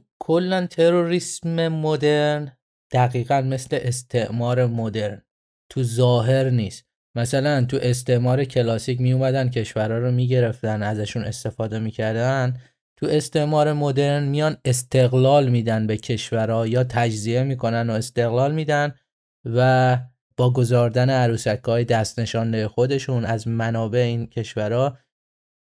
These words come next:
به صورت نامستقیم استفاده می‌کنن. مثلاً همون کاری که با سعودی دارن می‌کنن. توی تروریسم مدرن هم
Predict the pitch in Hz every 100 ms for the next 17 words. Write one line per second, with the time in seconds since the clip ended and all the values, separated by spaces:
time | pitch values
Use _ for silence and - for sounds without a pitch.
0 | - 117 - 123 123 127 135 131 123 120
1 | 117 110 - 113 110 120 117 107 - 104
2 | 110 107 107 107 107 104 107 110 - 120
3 | 131 135 139 127 127 123 127 117 - 123
4 | 110 113 110 110 110 107 - 95 - _
5 | _ _ - 180 - 185 196 196 202 -
6 | 190 185 185 185 185 180 180